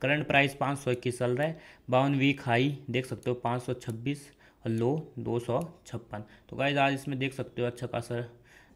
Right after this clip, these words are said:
ग्यारह परसेंट तक का, मतलब कि अपर सर्किट लग, ग्यारह परसेंट तक का रिटर्न दे चुका है गाइस आपको आज शेयर। अपर सर्किट तो इसका बीस परसेंट तक का अपर सर्किट होगा इसका आज लिमिट।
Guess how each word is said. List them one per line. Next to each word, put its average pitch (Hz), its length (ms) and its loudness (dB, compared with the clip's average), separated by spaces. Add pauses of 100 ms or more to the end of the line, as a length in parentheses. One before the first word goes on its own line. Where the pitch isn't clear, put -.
(240)
ग्यारह 123 280 2
परसेंट 120 340 -4
तक 120 180 -4
का, 117 160 -2 (680)
मतलब 127 180 -2
कि 131 100 -2
अपर 127 340 2 (140)
सर्किट 117 380 -6
लग, 120 240 -2 (260)
ग्यारह 131 240 0
परसेंट 127 320 -2
तक 127 160 -4
का 135 220 -4 (400)
रिटर्न 131 320 -2
दे 131 140 4
चुका 123 180 0
है 120 100 4
गाइस 120 280 0
आपको 127 300 -4
आज 151 140 2
शेयर। 104 440 -4 (280)
अपर 127 180 -4
सर्किट 110 380 -6
तो 117 60 -6
इसका 139 200 -6
बीस 117 240 -2
परसेंट 113 340 -6
तक - 160 -6
का 143 100 -4
अपर 131 200 -8
सर्किट - 380 -10
होगा 107 180 -2
इसका 104 200 -8
आज 101 120 -6
लिमिट। 101 320 -12